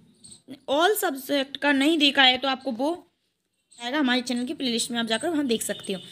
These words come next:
चलो दोस्तों अब बढ़ते हैं क्वेश्चन आंसर। पहला क्वेश्चन है, इसमें क्वेश्चन आंसर दिए हैं,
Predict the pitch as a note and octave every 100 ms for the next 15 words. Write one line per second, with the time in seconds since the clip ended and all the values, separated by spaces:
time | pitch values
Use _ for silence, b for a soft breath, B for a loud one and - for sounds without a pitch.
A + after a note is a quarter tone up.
0 | B B - D4+ D4+ D#4 D#4+ C4 A#3 B3+
1 | C4+ D#4+ C4+ C4+ C#4+ D4 D4 - - C4+
2 | D#4 E4+ D#4 D4+ D#4 C#4+ D4 D#4 C4+ C4+
3 | D4+ D4+ D#4 B3+ C#4 D4 C#4+ E4